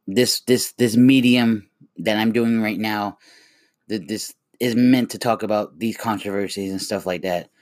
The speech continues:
So, Ninja, word of advice, bud. I respect you. A lot of people respect you. Um, please, for the love of God, just, just stay out these stupid things. They just bring you down.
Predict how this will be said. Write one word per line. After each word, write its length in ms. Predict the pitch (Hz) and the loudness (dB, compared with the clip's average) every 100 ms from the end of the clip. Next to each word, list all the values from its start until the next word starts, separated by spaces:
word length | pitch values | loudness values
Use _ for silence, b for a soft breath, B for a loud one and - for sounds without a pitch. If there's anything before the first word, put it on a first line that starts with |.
| _ _ - | _ _ -4
So, 120 | 110 | 4
Ninja, 480 | 139 156 156 147 135 B - _ _ _ _ _ _ _ _ _ _ _ | 4 6 4 2 -2 B -20 _ _ _ _ _ _ _ _ _ _ _
word 220 | 117 143 151 | -2 2 2
of 60 | |
advice, 240 | 135 123 117 | 4 2 2
bud. 380 | 123 123 113 B B B B _ _ _ _ | 2 2 -2 B B B B _ _ _ _
I 80 | 92 | -10
respect 400 | 87 - 139 135 | -8 -2 -2 0
you. 240 | 139 135 - - | -2 -2 -6 -4
A 60 | |
lot 160 | 95 123 | 0 2
of 60 | |
people 180 | 131 123 | 2 -2
respect 380 | 117 - 117 - | -2 0 -2 -2
you. 260 | 113 113 - b b b b b b _ _ _ | -4 -4 -8 b b b b b b _ _ _
Um, 680 | 98 101 98 95 95 92 b b b b b b b b b b _ _ _ _ _ _ _ _ _ _ _ | -2 0 0 -2 -4 -6 b b b b b b b b b b _ _ _ _ _ _ _ _ _ _ _
please, 500 | - 135 139 101 80 | 0 4 4 2 -4
for 140 | - | -8
the 80 | 95 | -4
love 200 | 101 117 | -2 -2
of 60 | 113 | -2
God, 200 | 110 85 | -4 -4
just, 260 | 90 - - | -8 -16 -18
just 120 | - | -14
stay 220 | - 160 | -4 -4
out 140 | 147 | -2
these 180 | 117 - | -6 -12
stupid 360 | - 117 92 - | -10 -10 -10 -10
things. 400 | 104 101 95 87 | -6 -6 -8 -8
They 140 | 98 | -10
just 200 | 85 87 | -10 -8
bring 220 | 131 147 | 0 2
you 80 | 131 | 4
down. 460 | 117 117 113 107 | 2 0 0 -2